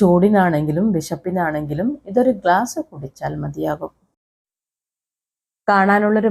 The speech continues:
ഭംഗിക്ക് വേണ്ടി മാത്രമാണ് മുകളിൽ ചെറിയൊക്കെ വെച്ച് കൊടുക്കുന്നത്.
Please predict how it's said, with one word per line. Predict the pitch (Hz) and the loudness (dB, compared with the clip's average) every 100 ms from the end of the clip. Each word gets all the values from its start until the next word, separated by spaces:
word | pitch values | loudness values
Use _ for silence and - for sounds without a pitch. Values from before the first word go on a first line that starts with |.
| 196 | 2
ഭംഗിക്ക് | 175 175 180 196 | 2 -2 -4 -2
വേണ്ടി | 196 185 165 | 0 0 -2
മാത്രമാണ് | 143 139 139 139 151 220 151 | -4 -4 -2 0 0 2 0
മുകളിൽ | 143 156 156 - | 2 0 -2 -2
ചെറിയൊക്കെ | 156 151 147 - 214 139 | 0 0 -2 -2 -4 -4
വെച്ച് | - 131 | -4 -6
കൊടുക്കുന്നത്. | 131 135 139 135 | -4 -6 -6 -6